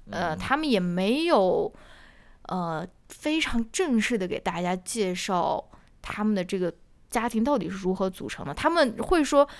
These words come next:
Speaker 1: ，“啊，我今天要给妈妈打一个电话”，或者说是“我要，呃，给妈妈祝母亲节快乐”或者什么，但他们没有仔细的介绍说他们的这个妈妈到底，比如说是一个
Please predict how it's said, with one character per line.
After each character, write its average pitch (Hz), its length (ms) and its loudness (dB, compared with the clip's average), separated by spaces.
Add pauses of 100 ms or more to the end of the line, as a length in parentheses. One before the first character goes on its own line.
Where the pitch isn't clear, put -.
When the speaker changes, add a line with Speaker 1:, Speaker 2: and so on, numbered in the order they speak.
(160)
Speaker 1:
，“啊， 240 120 6
我 208 100 6
今 214 140 4
天 254 60 4
要 226 120 6
给 170 100 -2
妈 185 220 0
妈 214 160 2
打 - 160 -4
一 - 60 -8
个 - 60 -10
电 - 200 -6
话”， 190 240 -2
或 - 140 -6
者 - 80 -2
说 196 160 -6
是 196 100 -8
“我 - 140 -4
要， - 260 -4 (160)
呃， - 140 -8 (100)
给 147 80 -8
妈 165 140 -4
妈 190 160 2
祝 190 280 -4 (140)
母 180 220 -8
亲 202 200 0
节 180 140 0
快 262 240 2
乐” 196 160 8
或 160 100 -2
者 160 60 2
什 - 120 -8
么， 170 100 -10
但 226 120 -2
他 240 120 0
们 254 80 -2
没 208 180 0
有 254 140 4 (140)
仔 190 220 -6
细 - 160 -6
的 220 140 2
介 185 180 0
绍 180 200 0
说 180 140 -4
他 202 260 -6
们 214 100 0
的 196 80 -2
这 196 100 -6
个 185 120 -6
妈 196 280 -2
妈 208 200 0
到 202 200 0
底， 180 160 -6
比 - 140 -12
如 165 60 -6
说 170 180 -6
是 185 140 -8
一 180 100 -6
个 175 240 -2